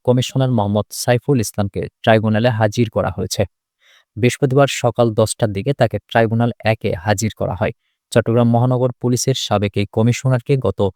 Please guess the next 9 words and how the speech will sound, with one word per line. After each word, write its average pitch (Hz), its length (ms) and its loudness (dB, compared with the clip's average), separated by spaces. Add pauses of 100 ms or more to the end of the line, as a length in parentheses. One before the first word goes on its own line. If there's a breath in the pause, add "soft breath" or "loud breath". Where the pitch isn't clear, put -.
(220)
বারোই 107 380 2
ফেব্রুয়ারি 117 520 0
ঢাকা 104 300 -4
থেকে - 320 -12
গ্রেপ্তার 98 420 -2
করা 90 220 -4
হয়। 90 180 -2 (460)
নগরীর 110 380 2 (180)
চান্দগাঁও 120 440 2